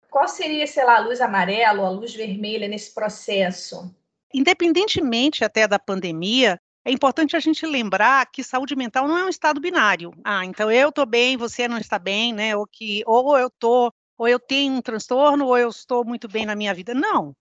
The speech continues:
Speaker 2: né? Nossa vida não é estática. Ao longo da vida, a nossa saúde mental, ela pode ser afetada por muitos fatores. Situações de vida, como a gente vivenciou agora na pandemia, morte de membros da família, uma violência sofrida pela nossa genética, pelo nosso estado de saúde geral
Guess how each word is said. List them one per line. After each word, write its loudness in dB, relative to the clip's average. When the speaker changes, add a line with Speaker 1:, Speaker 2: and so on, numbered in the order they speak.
Speaker 2:
né? 0
Nossa 2
vida -2
não 0
é 4
estática. -2
Ao 0
longo -2
da 4
vida, -6
a -2
nossa 2
saúde -6
mental, -2
ela -2
pode -2
ser -4
afetada -2
por -2
muitos 2
fatores. -6
Situações 0
de 0
vida, 0
como -2
a 0
gente -6
vivenciou -4
agora 0
na -6
pandemia, -6
morte 0
de -12
membros -6
da -6
família, -6
uma 2
violência -2
sofrida -6
pela 2
nossa 4
genética, 0
pelo 2
nosso 4
estado 2
de -18
saúde -4
geral 2